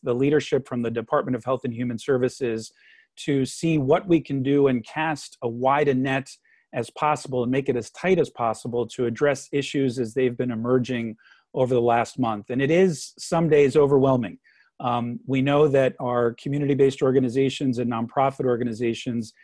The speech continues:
have had to step up in a very significant way to enhance their services to meet the needs of their clients. The county has significantly expanded its operation,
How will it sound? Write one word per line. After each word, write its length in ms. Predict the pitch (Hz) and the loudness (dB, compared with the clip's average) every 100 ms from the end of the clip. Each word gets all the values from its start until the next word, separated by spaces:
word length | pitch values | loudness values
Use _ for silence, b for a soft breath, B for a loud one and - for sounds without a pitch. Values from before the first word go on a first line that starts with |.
| b b - | b b -8
have 220 | 127 117 | -6 -4
had 300 | 143 143 139 | -2 -4 -4
to 340 | - 135 123 | -2 0 0
step 400 | 113 - 147 123 | -4 -2 -2 2
up 260 | 135 139 135 | 0 0 -4
in 160 | 123 120 | -8 -6
a 60 | |
very 360 | 110 143 156 156 | 0 4 4 2
significant 680 | - 135 131 135 135 127 123 | 0 -2 -2 -2 -2 -4 -2
way 280 | 131 131 123 - | 0 0 0 -4
to 120 | 117 | -8
enhance 400 | 110 131 135 - | -6 -4 -4 -4
their 140 | 123 | -6
services 800 | - 143 135 131 - 123 113 110 _ _ _ _ | -2 2 2 2 0 -2 -4 -8 _ _ _ _
to 100 | 127 | -6
meet 300 | 127 135 135 | -2 -2 -2
the 80 | 123 | -4
needs 340 | 120 127 117 | -2 -2 -4
of 120 | 113 | -4
their 120 | 113 107 | -6 -6
clients. 600 | - 135 139 135 127 - b b b 139 | -4 -2 0 -2 -4 -12 b b b -10
The 80 | |
county 400 | 120 147 135 139 | -6 -2 0 0
has 420 | 127 127 123 120 - | 0 0 0 -2 -4
significantly 640 | 123 139 135 135 131 120 | -4 -2 -2 -2 -2 -4
expanded 640 | 113 - - 131 131 135 | -6 -8 -4 -2 0 0
its 180 | 131 113 | 0 0
operation, 840 | 127 120 123 123 131 131 131 123 | -2 -2 -2 -2 -2 -2 -4 -4